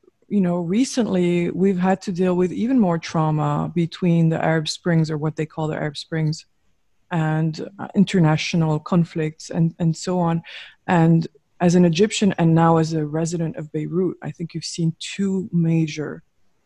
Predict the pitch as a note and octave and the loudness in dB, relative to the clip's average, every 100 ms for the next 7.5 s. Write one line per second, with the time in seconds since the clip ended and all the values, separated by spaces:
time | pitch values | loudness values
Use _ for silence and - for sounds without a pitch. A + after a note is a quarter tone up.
0 | _ _ - A3+ G#3+ A#2 - E3 - - | _ _ 0 2 2 -2 -2 -8 -8 -12
1 | - - D#3+ B2 A2 - _ _ _ _ | -14 -6 -4 -4 -6 -12 _ _ _ _
2 | _ G3+ F#3+ F#3 D#3+ E3+ A3+ B3+ - B3 | _ 4 6 6 4 6 6 6 2 2
3 | B3 B3+ - G#3+ G3 F3+ E3 - - E3+ | 4 0 2 2 4 2 0 -2 -2 2
4 | D#3 D#3 D3+ D#3 - G#3+ G#3+ F3 E3 E3 | 4 2 0 -6 -2 4 4 4 2 0
5 | - F#3+ G3+ A#3+ A3 G3 G3+ G#3 - G#3 | 0 -2 -2 -2 -2 -2 -2 -6 -6 -6
6 | D3+ D3+ E3 _ _ _ - D#3+ F#3+ - | -6 -6 -10 _ _ _ -12 -2 0 2
7 | G#3 - D3+ - | 0 0 -6 -16